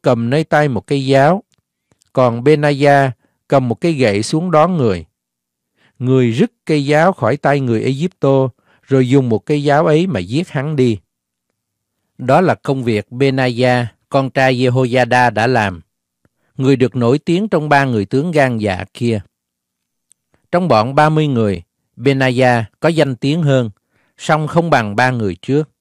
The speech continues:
David nhận người vào trong bàn mật nghị mình. Asael, em Joab, là một người thuộc trong ba người dõng sĩ kia,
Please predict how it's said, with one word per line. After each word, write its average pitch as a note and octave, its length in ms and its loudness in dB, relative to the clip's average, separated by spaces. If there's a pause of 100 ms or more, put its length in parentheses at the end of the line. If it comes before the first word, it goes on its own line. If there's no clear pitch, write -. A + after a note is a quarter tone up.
(760)
David C#3 400 0
nhận A#2+ 300 -2
người A#2+ 280 0
vào A2+ 280 0
trong C#3+ 220 -4
bàn A2 400 -2
mật A#2 200 -4
nghị G2 280 -4
mình. A2 260 -4 (1500)
Asael, C#3+ 640 -2 (240)
em C#3 180 -4
Joab, C3 420 0 (360)
là A#2 120 -2
một A#2+ 220 -4
người C3 220 2
thuộc A#2+ 300 -4
trong D#3+ 160 -6
ba D#3+ 160 2
người B2 220 0
dõng A2+ 260 -4
sĩ B2 240 -4 (100)
kia, C3+ 260 0